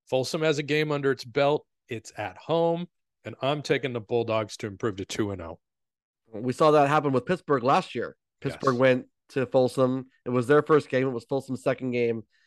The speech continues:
Speaker 2: and it showed. It showed a lot. So, uh, yep, I can't fault you there. For my second pick, I'm gonna buy heavy stock in the Adhir Ravapati coach Reardon Crusaders.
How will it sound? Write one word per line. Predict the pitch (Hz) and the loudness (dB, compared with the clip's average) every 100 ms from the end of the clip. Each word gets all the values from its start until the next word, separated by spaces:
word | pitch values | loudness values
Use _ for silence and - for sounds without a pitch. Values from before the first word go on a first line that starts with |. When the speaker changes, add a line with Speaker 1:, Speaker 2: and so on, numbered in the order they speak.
| _ _ | _ _
Speaker 2:
and | 120 113 113 - | -4 -2 -4 -6
it | 117 | -10
showed. | - 127 123 104 - _ _ | -2 2 2 0 -10 _ _
It | - - | -20 -8
showed | 117 110 | -4 -2
a | |
lot. | 107 110 104 _ | -2 -4 -6 _
So, | - 107 98 _ _ _ _ - _ _ - | -10 -10 -10 _ _ _ _ -20 _ _ -10
uh, | 117 120 117 113 - | -4 0 0 -2 -6
yep, | 127 185 - _ _ | 4 4 4 _ _
I | 107 - _ | -18 -18 _
can't | 165 165 | -2 2
fault | 170 | 2
you | 170 | 2
there. | 165 160 156 151 _ | 4 4 4 0 _
For | - | 0
my | 185 | 2
second | 175 254 254 | 6 4 4
pick, | 240 247 254 - _ _ _ | 4 4 4 -6 _ _ _
I'm | 165 | -4
gonna | 202 | -2
buy | 175 156 | 2 2
heavy | 180 233 | 2 -2
stock | - 202 220 - - | -2 0 0 -2 -8
in | 165 | -8
the | 156 156 | -8 -4
Adhir | 175 208 202 208 | -4 -2 0 0
Ravapati | 180 180 196 175 175 180 - | 0 -4 -6 -6 -4 -4 -4
coach | 170 160 - | -8 -8 -10
Reardon | 143 165 170 160 | -6 -6 -6 -14
Crusaders. | - 151 _ 170 180 202 147 104 - | -16 -18 _ -8 -6 -2 -2 -4 -12